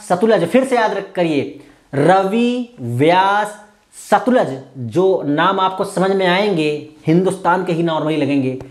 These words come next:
चेनाब, चेनाब नाम से सुनिए, चेनाब, झेलम और सिंधु,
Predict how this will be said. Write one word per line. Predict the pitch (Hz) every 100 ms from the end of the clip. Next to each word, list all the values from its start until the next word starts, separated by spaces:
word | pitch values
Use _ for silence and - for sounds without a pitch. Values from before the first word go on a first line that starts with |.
| - _ _ -
चेनाब, | 180 170 175 190 170 107 - - _ _ _ -
चेनाब | 170 175 214 202
नाम | 190 214
से | 196
सुनिए, | 185 208 220 151 151
चेनाब, | - 175 170 170 208 117 - - _ _ _ _ _ _ _ _ _ - - _ _ _ _ -
झेलम | 101 104 135 190 233 - - - - - _ _ - - - - _ -
और | 139 156 156
सिंधु, | 156 - 190 131 117